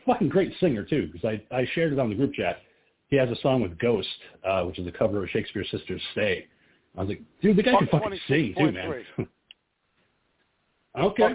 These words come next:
Speaker 2: Buck
Speaker 1: there you go.
Speaker 2: twenty-six point three is
Speaker 1: Nice.
Speaker 2: where it's at. So, yeah, no, it's, uh, I mean, it doesn't surprise me, uh, you know, really. I mean, I know, I know the movies are,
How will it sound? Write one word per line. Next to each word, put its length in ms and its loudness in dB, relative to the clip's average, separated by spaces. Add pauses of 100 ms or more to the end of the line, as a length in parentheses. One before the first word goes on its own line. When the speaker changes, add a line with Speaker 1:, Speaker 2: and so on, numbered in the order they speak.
Speaker 2:
Buck 140 -4
Speaker 1:
there 80 -4
you 160 0
go. 140 4
Speaker 2:
twenty-six 0 -
point 220 -2
three 240 -4
is 40 -4
Speaker 1:
Nice. 120 -2
Speaker 2:
where 140 0
it's 140 -8
at. 260 2 (100)
So, 240 2
yeah, 300 0
no, 240 -2
it's, 200 -8
uh, 260 4 (400)
I 60 4
mean, 100 2
it 80 -2
doesn't 320 0
surprise 460 0
me, 140 -16
uh, 60 -14 (260)
you 60 -18
know, 120 -12
really. 340 -8
I 40 -10
mean, 180 -16
I 40 -10
know, 120 -10
I 140 -6
know 160 -8
the 80 -14
movies 300 -12 (120)
are, 440 2